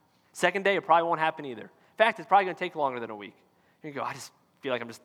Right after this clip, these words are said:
have all these thoughts. I don't know what I'm thinking." Listen, 'cause God will speak to you.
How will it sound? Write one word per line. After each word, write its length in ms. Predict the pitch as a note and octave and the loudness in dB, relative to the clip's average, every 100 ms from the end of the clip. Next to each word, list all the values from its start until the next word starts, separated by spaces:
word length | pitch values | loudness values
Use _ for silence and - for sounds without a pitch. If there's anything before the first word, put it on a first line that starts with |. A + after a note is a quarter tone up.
| - | -12
have 220 | - A#2+ | -4 -4
all 60 | A#2 | -4
these 160 | A2 | -12
thoughts. 320 | - C3 B2 | -4 0 0
I 60 | B2+ | -2
don't 120 | A2 | -8
know 60 | A2 | -8
what 80 | G#2+ | -12
I'm 60 | - - | -16 -12
thinking." 320 | B2+ B2 A#2+ - _ - _ _ _ _ _ | -12 -12 -16 -20 _ -20 _ _ _ _ _
Listen, 520 | C#3 C#3+ - A2 F#2+ - _ _ _ _ _ | -2 -2 -2 -8 -12 -18 _ _ _ _ _
'cause 160 | B2 | -18
God 340 | - B2+ C3+ D#3 | 0 4 4 2
will 240 | C3 C#3+ | -2 -2
speak 320 | C3+ - B2+ - | -4 -10 -14 -14
to 100 | |
you. 100 | G#2 | -18